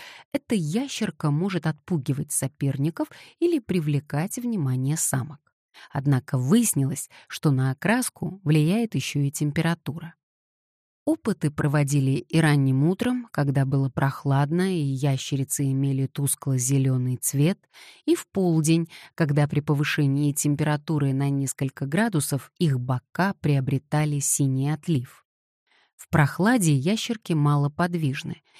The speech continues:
им лучше быть незаметными для хищников. Но, прогревшись, они не боятся облачиться в яркий наряд,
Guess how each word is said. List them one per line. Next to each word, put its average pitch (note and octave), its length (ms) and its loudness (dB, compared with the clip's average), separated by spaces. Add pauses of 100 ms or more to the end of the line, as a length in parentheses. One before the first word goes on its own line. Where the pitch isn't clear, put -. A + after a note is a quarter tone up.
(120)
им D3+ 160 4
лучше D3+ 400 -2
быть C#3+ 280 -4
незаметными D#3+ 800 -2
для D3+ 200 0
хищников. - 760 -10 (380)
Но, D3+ 220 4
прогревшись, C#3+ 1040 -2 (200)
они B3 220 4
не F4 140 6
боятся F#3 580 0
облачиться D3 640 0
в C#3 40 -2
яркий C#3+ 480 0
наряд, D#3 440 0